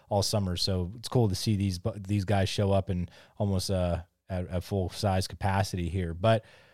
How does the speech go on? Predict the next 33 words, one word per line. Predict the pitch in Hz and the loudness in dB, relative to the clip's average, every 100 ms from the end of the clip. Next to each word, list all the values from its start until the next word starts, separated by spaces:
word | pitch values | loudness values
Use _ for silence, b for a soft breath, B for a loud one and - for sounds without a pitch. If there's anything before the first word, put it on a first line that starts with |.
| b | b
uh, | 117 113 | 2 6
really | 127 160 | 8 8
been | 143 127 | 8 4
shooting | - 156 | 4 4
my | 139 | 4
bow, | 117 120 131 | 8 10 8
practicing | 127 123 120 - 117 127 117 117 | 8 6 6 4 2 4 4 4
my | 107 101 | 4 4
whole | 117 117 113 107 | 4 6 6 4
setup | - 113 113 104 | 4 4 4 2
as | - | -2
far | 113 110 110 | 2 4 6
as | 107 101 90 - b b b | 6 2 -2 -10 b b b
what | 107 | 6
I'll | 113 | 6
be | 107 | 6
running | 101 107 110 | 4 2 2
this | 107 104 | 2 2
year | 113 | 0
from | 101 95 | 2 0
Tether, | - 104 104 104 | 2 2 4 2
doing | 95 87 107 104 | 2 0 0 2
the | 101 | 2
whole | - 107 104 101 | 4 4 4 4
rappelling | 92 90 110 104 104 | 2 2 4 4 2
thing | - 104 98 | 2 0 2
down, | 101 104 104 | 2 2 2
so | 101 95 87 - - | 0 -2 -4 -8 -2
getting | 123 113 | 2 4
more | 113 107 | 4 4
reps | 101 101 - | 4 2 2
doing | 107 92 92 | 0 0 2
that. | 101 104 | 2 2